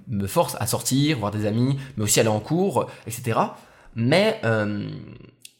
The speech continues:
être entrepreneur, parfois, c'est assez solitaire, en fait. Euh, être créateur, c'est assez, assez solitaire, et je sors pas assez. Et donc, cette année, euh, je travaille moins, mais aussi, il faut que je sorte plus. Euh, ça peut être juste aller prendre l'air, hein. J'ai, euh,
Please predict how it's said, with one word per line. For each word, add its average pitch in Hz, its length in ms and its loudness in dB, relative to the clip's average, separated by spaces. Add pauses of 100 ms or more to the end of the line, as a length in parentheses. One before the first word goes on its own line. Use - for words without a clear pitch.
(460)
être 120 160 0
entrepreneur, 135 480 2
parfois, 165 320 2
c'est - 160 -2
assez 120 160 0
solitaire, 139 360 0
en 101 60 -2
fait. - 260 -12 (120)
Euh, 95 140 -6
être 113 120 -8
créateur, 147 360 0
c'est - 80 -4
assez, 147 220 -2 (180)
assez 123 180 0
solitaire, 143 380 -2 (300)
et 120 40 -4
je 117 60 0
sors 131 220 0
pas 147 120 4
assez. 135 200 -2 (380)
Et 113 60 -2
donc, 165 300 0 (120)
cette - 220 -4
année, 127 380 0 (240)
euh, 101 160 0
je 120 80 2
travaille 120 320 2
moins, 127 400 0
mais 131 100 0
aussi, 147 300 0
il - 80 -8
faut 127 100 -6
que 117 60 -2
je 117 40 -2
sorte 139 200 -4
plus. - 300 -12 (280)
Euh, 98 220 0
ça - 80 -8
peut - 80 2
être 131 80 4
juste 175 320 -2
aller 110 160 -2
prendre 107 260 -2
l'air, 180 260 -2
hein. 104 160 -10 (180)
J'ai, 104 260 -6
euh, 98 80 -4